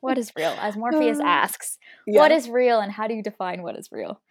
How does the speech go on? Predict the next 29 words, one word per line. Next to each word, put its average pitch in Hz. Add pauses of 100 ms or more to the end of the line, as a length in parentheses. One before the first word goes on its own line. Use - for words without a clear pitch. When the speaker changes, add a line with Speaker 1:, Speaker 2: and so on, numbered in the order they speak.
(600)
Speaker 2:
Yeah, -
we 196
just 233
need 254
Morpheus 185
to 190
come 180
and, 170
and 170
help -
us -
out, 95 (140)
'cause 170
Speaker 1:
Oh 196
my 170
gosh, 160
Speaker 2:
we're, 180
Speaker 1:
yeah. 175
Speaker 2:
we're 202
trying 233
to 214
navigate 185
a 196
few 233
too 233
many 196
things 180
right 143
now. 143